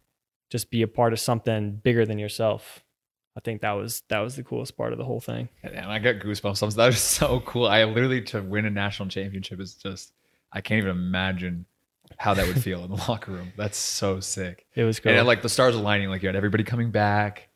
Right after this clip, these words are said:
Speaker 2: probably had, didn't have that much, many injuries throughout the season. Like, everybody was probably clicking on the field and off the field.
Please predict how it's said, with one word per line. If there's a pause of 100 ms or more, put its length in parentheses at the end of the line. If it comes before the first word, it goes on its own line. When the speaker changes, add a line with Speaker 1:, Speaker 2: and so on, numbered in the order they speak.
(160)
Speaker 2:
probably
had,
didn't
have
that
much, (360)
many
injuries
throughout
the
season.
Like,
everybody
was
probably
clicking
on
the
field
and
off
the
field.